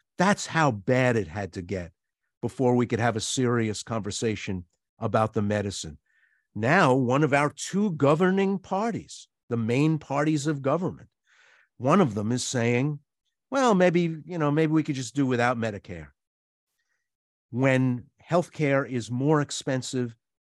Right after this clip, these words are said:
every year, goes up at a rate of inflation much higher than the broader rate of inflation in the economy. Medicine and healthcare gets much more expensive,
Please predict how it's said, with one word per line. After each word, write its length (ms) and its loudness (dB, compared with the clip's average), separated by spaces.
every 320 4
year, 540 0
goes 360 4
up 280 0
at 120 -2
a 40 2
rate 260 2
of 80 0
inflation 680 -4
much 400 -4
higher 640 -4
than 200 2
the 60 2
broader 460 2
rate 260 -2
of 100 -4
inflation 640 -4
in 240 -4
the 120 -4
economy. 540 -6
Medicine 640 0
and 240 -6
healthcare 880 -2
gets 260 -4
much 540 2
more 260 4
expensive, 600 -6